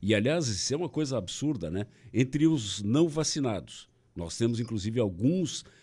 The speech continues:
eh, em U T Is aqui, em Tubarão, que não, não são vacinados. Eh, secretário, como é que, como é que ainda, qual é a visão que o senhor, o senhor vê sobre essa possibilidade,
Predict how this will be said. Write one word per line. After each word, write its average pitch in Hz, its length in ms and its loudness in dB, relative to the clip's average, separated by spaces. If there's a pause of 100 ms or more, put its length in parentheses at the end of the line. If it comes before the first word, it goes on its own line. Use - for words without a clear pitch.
(120)
eh, 92 340 0
em 107 200 4
U 110 120 4
T 107 140 0
Is 95 300 2
aqui, 110 500 -2 (220)
em 82 120 -4
Tubarão, 101 520 -2 (240)
que 185 100 0
não, 196 400 4 (100)
não 147 320 2
são 143 380 -4
vacinados. 135 560 -6 (640)
Eh, 143 840 0
secretário, 208 600 2
como 143 260 4
é 269 80 4
que, 175 480 2 (140)
como 107 280 2
é 208 120 0
que 139 920 4
ainda, 135 520 4 (260)
qual 127 200 0
é 185 80 2
a 180 40 4
visão 151 460 6
que 147 100 -2
o 143 80 4
senhor, 143 340 0
o 120 40 -2
senhor 120 260 0
vê 131 340 0 (340)
sobre 131 500 2
essa 123 720 0 (360)
possibilidade, 127 1000 4